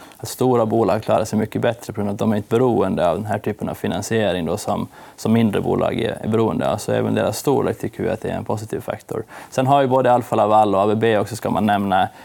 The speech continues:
fina ägare. Alfa Laval, eh, Tre-, Tetra Laval då, som är ägare inför trettio procent av bolaget, alltså familjen Rausing. Och sen i A B B då, så har du Sveriges troligen bästa investmentbolag då, Investor,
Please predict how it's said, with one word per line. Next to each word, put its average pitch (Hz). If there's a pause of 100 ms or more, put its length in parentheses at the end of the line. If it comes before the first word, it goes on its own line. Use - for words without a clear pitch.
(180)
fina 104
ägare. 98
Alfa 107
Laval, 104 (240)
eh, 101
Tre-, 107 (120)
Tetra 110
Laval 107
då, 101
som 101
är 95 (120)
ägare 110
inför 107
trettio -
procent 104
av 101
bolaget, 104
alltså 107
familjen 104
Rausing. 107 (400)
Och 113
sen 113
i 107
A 107
B 107
B 98
då, 113
så 110
har 90
du 90 (360)
Sveriges 85
troligen 90
bästa -
investmentbolag 107
då, 85
Investor, -